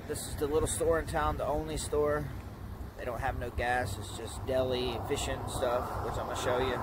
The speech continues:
So let's get into it. This is their sign here.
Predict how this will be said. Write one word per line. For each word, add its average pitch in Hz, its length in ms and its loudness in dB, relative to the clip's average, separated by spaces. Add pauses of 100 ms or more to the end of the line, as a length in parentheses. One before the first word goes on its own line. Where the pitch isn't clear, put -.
(1200)
So - 80 4 (240)
let's - 160 4
get 202 160 8
into 220 200 8 (3500)
it. 139 80 4
This 151 200 8
is 143 380 8 (1000)
their 120 120 6
sign 135 480 8
here. 131 480 4